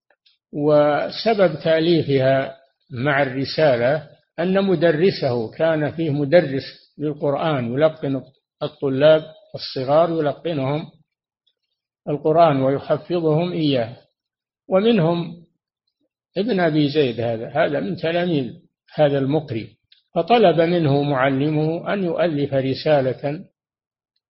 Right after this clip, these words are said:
في فقه الإمام مالك تكون، آه، تكون بأيدي الطلاب الذين يدرسهم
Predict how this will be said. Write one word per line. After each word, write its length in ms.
في 180
فقه 320
الإمام 440
مالك 560
تكون، 640
آه، 240
تكون 520
بأيدي 680
الطلاب 800
الذين 400
يدرسهم 880